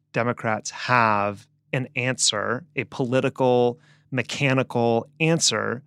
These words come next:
to the Federalist Society? And Republicans have, have, as we've discussed, been so good, effective, efficient at getting judges on the bench at the federal level, right? Sta-, we're, we're only talk-, we're not talking about the state layer here, just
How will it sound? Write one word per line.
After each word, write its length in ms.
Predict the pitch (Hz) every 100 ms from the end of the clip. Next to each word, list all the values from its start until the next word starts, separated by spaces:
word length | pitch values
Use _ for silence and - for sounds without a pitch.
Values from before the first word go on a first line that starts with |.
| _ _ -
to 240 | 131 117
the 80 | 127
Federalist 420 | - 254 117 104
Society? 520 | 110 - 98 76 - -
And 260 | 135 127 - _ _ _
Republicans 560 | 131 127 160 165 160 151
have, 200 | 139 120
have, 240 | 135 104 -
as 140 | 120 117
we've 120 | 110
discussed, 400 | 117 - 175 -
been 140 | 120
so 680 | 107 - - 165 160 160 143 113 104
good, 300 | 143 131 143
effective, 800 | 135 143 - - 127 - 160 160
efficient 580 | - - 147 - 165 175 -
at 200 | 131 -
getting 440 | 127 120 123 123 110
judges 360 | 110 113 139
on 200 | 107 120
the 60 | 135
bench 280 | 101 139 120
at 120 | -
the 60 | 117
federal 460 | - 131 117 104
level, 440 | 101 98 117 170 190 - - - -
right? 260 | 117 -
Sta-, 180 | 139 160
we're, 220 | 135 143 135
we're 160 | 139 143
only 160 | 170
talk-, 200 | 160 139
we're 80 | 143
not 120 | 143
talking 140 | 156 147
about 140 | 135
the 60 | 131
state 260 | - 131
layer 240 | 123 113 107
here, 200 | 117 -
just 420 | - 127 -